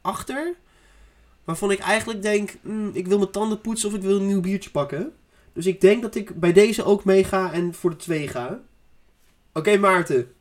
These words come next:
we hebben veel over het biertje gepraat. We hebben het aan de hand van het format van Beer in a Box gedaan. Vind ik eigenlijk best wel leuk. Dan komen we inderdaad bij het laatste punt: het eindcijfer. Wat voor cijfer krijgt de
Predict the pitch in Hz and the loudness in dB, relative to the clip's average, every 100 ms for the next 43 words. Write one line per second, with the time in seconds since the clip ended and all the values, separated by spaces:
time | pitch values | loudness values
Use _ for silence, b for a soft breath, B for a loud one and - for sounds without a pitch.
0 | - - 156 170 208 202 185 - - - | -20 -10 0 4 6 6 4 -4 -20 -8
1 | - 247 233 233 214 170 208 190 190 - | -2 -2 0 0 0 0 -2 -4 -6 -2
2 | 165 196 - 185 190 190 185 - _ _ | -2 -2 -4 0 6 6 4 -4 _ _
3 | 170 185 160 196 214 208 175 - 190 226 | 2 4 6 6 4 2 0 2 0 2
4 | 202 165 - 165 160 156 175 165 147 170 | 2 0 -2 -2 2 6 6 4 0 -4
5 | - 202 190 269 - 233 220 196 202 202 | -4 -6 -4 -4 -8 -8 -6 0 0 4
6 | 175 190 330 - _ - 185 208 214 208 | 4 4 2 -6 _ 0 2 4 4 4
7 | 185 202 190 214 196 190 151 151 208 208 | 2 2 0 0 2 2 4 2 0 -2
8 | - - 175 165 156 160 - 147 165 185 | -6 2 6 6 2 -4 -4 2 2 4
9 | - 139 139 135 131 196 - B B - | 2 0 0 -4 -6 -6 -10 B B -18
10 | 143 170 196 - 185 - 170 180 175 - | -2 0 0 0 0 2 2 2 0 -6
11 | - 170 175 180 - - 143 143 | -6 -2 -2 -4 -10 -8 -4 -4